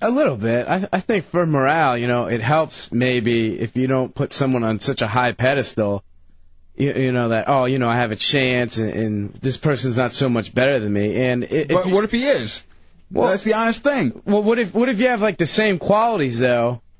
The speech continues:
Speaker 1: Say you're just as good as this person, but for some reason they're perceived as a star, and you still have to kiss this person's ass. I don't, I don't think that's right.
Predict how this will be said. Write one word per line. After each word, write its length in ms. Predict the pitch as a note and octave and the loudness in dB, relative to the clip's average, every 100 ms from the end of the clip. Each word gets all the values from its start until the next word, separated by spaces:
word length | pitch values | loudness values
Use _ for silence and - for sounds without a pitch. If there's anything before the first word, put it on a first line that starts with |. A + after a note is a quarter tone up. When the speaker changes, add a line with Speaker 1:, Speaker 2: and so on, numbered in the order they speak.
| - C3+ | -8 -4
Speaker 1:
Say 260 | D#3+ - G3+ | -2 0 2
you're 120 | F#3 | 2
just 220 | C#3 F3 | 0 -2
as 120 | D#3+ | -2
good 200 | A2+ E3 | 2 2
as 100 | G3 C3 | 2 -2
this 120 | A#2+ | -4
person, 480 | - C3+ A#2+ C3 A2+ | 0 0 0 -2 0
but 380 | B2+ C#3 C3+ - - | 2 2 0 -6 -8
for 140 | - | -4
some 280 | D3 G#3 F#3 | 0 2 2
reason 300 | F3+ F3 C#3 | 2 2 2
they're 160 | D3 E3 | 2 2
perceived 480 | D3+ C#3 E3 D#3 B2+ | -2 -2 0 0 0
as 120 | A#2 | -2
a 80 | A2+ | -2
star, 640 | - - E3+ D3 A2 G2+ - - - | -2 2 2 2 0 -2 -8 -20 -6
and 180 | - B2+ | -2 0
you 120 | C#3+ | 0
still 220 | C#3 D#3 | 0 0
have 260 | C#3+ C#3+ C3+ | 2 0 0
to 160 | C#3 A#2+ | -2 -2
kiss 280 | - E3 - | -2 -2 -2
this 120 | C3+ | -4
person's 460 | - D3+ B2+ A#2 | -2 -2 0 0
ass. 400 | A#2+ D3 A2 F#2+ | 2 2 0 -2
I 80 | A2+ | -2
don't, 180 | C#3+ C#3+ | -2 -2
I 40 | C3 | -2
don't 140 | D3 | -2
think 160 | C3+ A#2 | -2 0
that's 280 | C3 C#3 - | 0 0 -2
right. 300 | G#2 G#2+ | 0 0